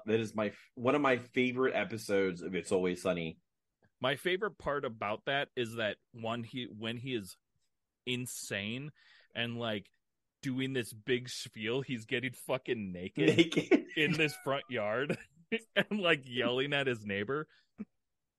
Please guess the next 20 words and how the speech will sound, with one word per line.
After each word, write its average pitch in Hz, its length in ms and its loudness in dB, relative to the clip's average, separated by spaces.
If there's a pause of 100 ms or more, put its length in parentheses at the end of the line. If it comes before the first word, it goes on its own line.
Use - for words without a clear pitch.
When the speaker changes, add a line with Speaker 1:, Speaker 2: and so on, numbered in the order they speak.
(260)
Speaker 2:
Oh, 156 280 -4 (720)
is, 131 300 -2
that 147 160 2
is 165 200 2 (120)
Speaker 1:
<laughs> - 80 -20
Speaker 2:
probably 143 480 0
one 120 260 -4
of 120 100 -8
the 120 100 -4
greatest 107 580 -4
shows 90 640 -4 (100)
of 98 160 -6
all 85 220 -8
time. - 340 -16 (640)
Speaker 1:
I 135 80 8
listened 139 360 2
to 135 100 4
the, 104 300 6
the 104 100 2
podcast 113 680 4